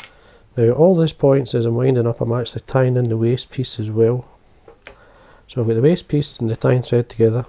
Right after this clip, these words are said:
and I trim them so they're both the same length.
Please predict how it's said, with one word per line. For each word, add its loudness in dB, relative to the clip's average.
and -6
I -4
trim -4
them -6
so -4
they're 0
both -4
the 0
same 0
length. -2